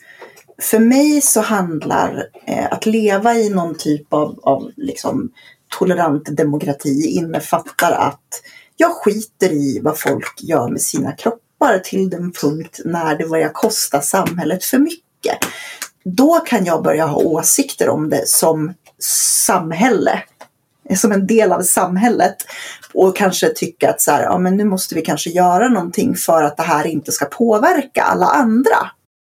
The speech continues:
Och det där är väl liksom någonstans, kommer ur, ur, ur liksom den anarkistiska grundtanken om att liksom gör vad du vill så länge det inte skadar någon annan. Och för mig så kan ju det handla om att, eh, dina val, om du, eh, röker som en jävla borstbindare,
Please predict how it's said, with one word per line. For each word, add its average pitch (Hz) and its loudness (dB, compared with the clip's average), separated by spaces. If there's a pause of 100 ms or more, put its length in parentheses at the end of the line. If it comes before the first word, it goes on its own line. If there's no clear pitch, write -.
(260)
Och 196 2
det 190 2
där 190 6
är 202 2
väl 196 2
liksom 185 0
någonstans, 160 -2
kommer 165 -4
ur, 160 2
ur, 135 0
ur 151 -4 (460)
liksom - -4
den - -6
anarkistiska 156 -4
grundtanken - -6
om 143 0
att 143 -6
liksom - -8
gör 156 -2
vad 143 0
du 147 -2
vill 151 -2
så - -6
länge 147 0
det 147 0
inte 143 -4
skadar 175 2
någon 185 2
annan. - -2
Och - -4
för - -8
mig 180 0
så 180 -6
kan 160 -8
ju 160 -6
det 156 0
handla 147 -2
om 143 2
att, - -6 (760)
eh, - -12
dina 208 2
val, 160 2
om 180 0
du, 185 2
eh, 180 4 (600)
röker 180 2
som 170 -4
en 165 -4
jävla 156 -2
borstbindare, - -2